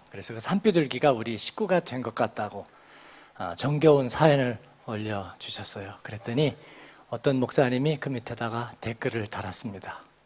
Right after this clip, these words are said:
"아, 그래서 우리도 모이기를 힘써야 되겠다." 고. 네. 아, 어, 이런 얘기가 아무렇지도 않은 분은, 어,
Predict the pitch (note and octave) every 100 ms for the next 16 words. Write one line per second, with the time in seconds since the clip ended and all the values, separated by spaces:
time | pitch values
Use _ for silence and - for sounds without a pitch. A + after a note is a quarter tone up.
0 | _ _ _ _ - G2+ - - A2+ A2
1 | A#2+ B2+ C#3 B2+ A#2+ B2+ C3+ - - -
2 | B2 C#3 D3 C#3+ C3+ A#2+ G#2+ D3+ F3+ F#3+
3 | C3+ G#2+ G2+ G2 - - - - - -
4 | - - - - - - - - - -
5 | - - A2 - - - - - - -
6 | - A#4 - _ A4 A4 - - _ _
7 | _ _ _ _ _ _ _ - - -
8 | - - - - - - - - D3+ C#3
9 | C3 C3 B2 B2+ - - - - - -
10 | - _ - C3+ A2+ C#3+ D#3+ F#3 F3+ E3+
11 | D#3+ D3 D#3+ - - D#3+ E3+ F3 - -
12 | F3 C3 C#3+ B2+ C3+ D#3 G#2+ - - -
13 | - - - _ - G2 G2 F#2+ F2+ F#2+